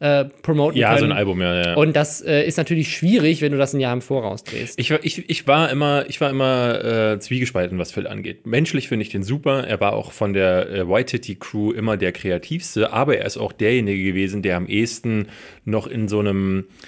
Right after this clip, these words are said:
Speaker 2: ja, äh, äh, in so einem Humorverständnis ver-, verankert war, das, äh, ziemlich altertümlich ist. Also, äh, damals auf dem Webvideopreis ist er ja mit Otto zusammen aufgetreten,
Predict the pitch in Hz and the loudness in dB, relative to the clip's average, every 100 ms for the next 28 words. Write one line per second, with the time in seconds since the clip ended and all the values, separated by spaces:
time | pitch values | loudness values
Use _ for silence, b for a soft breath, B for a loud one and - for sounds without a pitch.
0 | B 92 101 110 - 110 107 101 107 - | B -2 0 0 -2 -4 -4 -2 -4 -4
1 | 104 113 107 110 113 127 131 - 110 110 | -4 -2 0 0 2 2 0 -2 -4 -4
2 | 101 - - - 107 101 101 107 95 107 | -8 -10 -12 -4 0 0 -2 -4 -4 -4
3 | 110 117 104 101 95 98 98 98 - - | -2 0 0 2 2 2 0 -2 -2 -8
4 | - - 123 131 117 113 - 120 110 98 | -10 -14 -14 -12 -12 -8 -2 -2 -2 -6
5 | 98 98 - - 123 - B B B 110 | -4 -6 -6 -10 -10 -12 B B B -2
6 | 104 104 107 110 104 101 104 110 110 113 | 2 2 2 2 0 2 -2 -6 -4 0
7 | 131 123 131 110 123 117 104 101 90 87 | 0 -2 -4 -2 -2 -2 -4 -4 -4 -4
8 | - - 110 98 101 - 113 107 110 92 | -4 -2 -2 0 -2 -2 -4 -4 -4 -4
9 | 90 98 - 110 - 107 - | -4 -4 -6 -12 -8 -10 -10